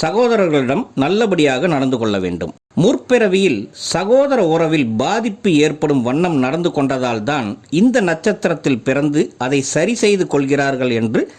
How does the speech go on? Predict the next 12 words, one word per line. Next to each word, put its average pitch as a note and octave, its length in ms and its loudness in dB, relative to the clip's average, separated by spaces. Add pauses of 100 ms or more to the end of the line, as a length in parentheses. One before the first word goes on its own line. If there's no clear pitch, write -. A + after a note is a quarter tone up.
(140)
ஜோதிட G3+ 440 2
சாஸ்திரம் C#3 460 -2 (120)
சொல்கிறது. G#2+ 480 -2 (180)
அப்ப D#3+ 280 -2 (100)
இவங்க F#3 240 0 (340)
சகோதரர்களிடத்தில் F#3+ 960 0 (220)
அதிக A3+ 260 0
அன்புடனும் E3 560 0
பாசத்துடனும் E3 760 -2
நடந்து C#3 260 -2
கொள்ள A#2+ 220 0
வேண்டும். F#2 360 -6